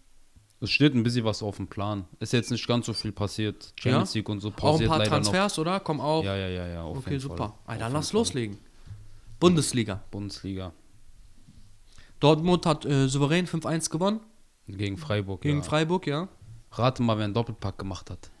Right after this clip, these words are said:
Speaker 2: Sag's doch einfach.
Speaker 1: Thomas Meunier.
Speaker 2: <laughs> So. Aber der hat dieses Spiel gut gespielt.
Speaker 1: Ja, das, der war stramm.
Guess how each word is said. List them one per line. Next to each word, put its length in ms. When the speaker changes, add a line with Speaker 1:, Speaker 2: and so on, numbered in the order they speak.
Speaker 2:
Sag's 280
doch 100
einfach. 380
Speaker 1:
Thomas 320
Meunier. 540
Speaker 2:
<laughs> 80
So. 320
Aber 200
der 80
hat 100
dieses 180
Spiel 200
gut 200
gespielt. 440
Speaker 1:
Ja, 240
das, 420
der 220
war 80
stramm. 400